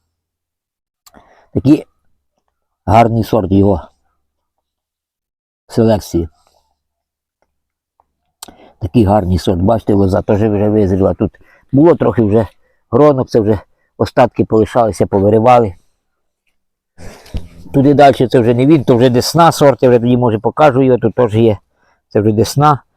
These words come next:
а то Кал-, Калугіна настойчивий, теж вже лоза визріла фактично. А це рядом ще моя школка, яка тут йде в ряд. Тут є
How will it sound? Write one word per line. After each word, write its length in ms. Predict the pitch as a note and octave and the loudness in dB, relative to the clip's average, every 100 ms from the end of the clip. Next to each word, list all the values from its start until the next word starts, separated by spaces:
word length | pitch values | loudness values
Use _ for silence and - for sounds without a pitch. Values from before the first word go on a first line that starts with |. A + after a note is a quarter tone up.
| _ _ _ | _ _ _
а 120 | - | -4
то 340 | - C#3+ A#2+ - _ _ _ _ _ _ _ _ _ _ _ - | 2 2 2 -4 _ _ _ _ _ _ _ _ _ _ _ 0
Кал-, 200 | A#2+ - _ - - | 0 0 _ -20 -6
Калугіна 800 | - C3 C#3+ A#2+ C3+ B2+ G#2 - _ _ _ _ - | 0 4 4 2 0 0 -2 -8 _ _ _ _ -6
настойчивий, 680 | B2+ - C#3 A2+ - G#2+ G#2 | -6 -2 0 0 0 -2 0
теж 240 | C#3 G#2 | 0 0
вже 160 | G2+ A2+ | 0 0
лоза 320 | A#2 G#2+ A2 | 0 0 2
визріла 460 | A#2+ A#2 G#2+ A2 G#2 | 2 0 0 0 -2
фактично. 560 | G2 - A2+ - G2 - _ _ _ _ _ _ _ _ | -6 -8 -8 -8 -16 -20 _ _ _ _ _ _ _ _
А 120 | A#2+ | -8
це 300 | - D#3+ C3+ - _ _ _ _ _ _ - | 0 2 2 -2 _ _ _ _ _ _ 0
рядом 520 | C3+ D3 C3 C3 G#2 | 4 4 4 0 -4
ще 280 | - C#3 B2 - _ _ _ _ _ _ _ - - _ _ _ | -2 0 0 -2 _ _ _ _ _ _ _ -20 -20 _ _ _
моя 240 | B2 B2+ A2+ | 0 2 0
школка, 460 | - D#3+ D#3+ D3+ | 2 4 4 4
яка 280 | D3 C3 C#3+ | 2 2 0
тут 180 | C3+ C3 | 0 -2
йде 220 | A#2+ C3+ | 2 4
в 60 | C3 | 4
ряд. 280 | C3 A#2+ - - _ _ _ _ _ _ _ _ _ _ _ _ _ _ _ - | 2 0 -8 -20 _ _ _ _ _ _ _ _ _ _ _ _ _ _ _ -6
Тут 180 | B2+ A#2+ | -4 0
є 340 | C3 A2+ - | 0 0 -6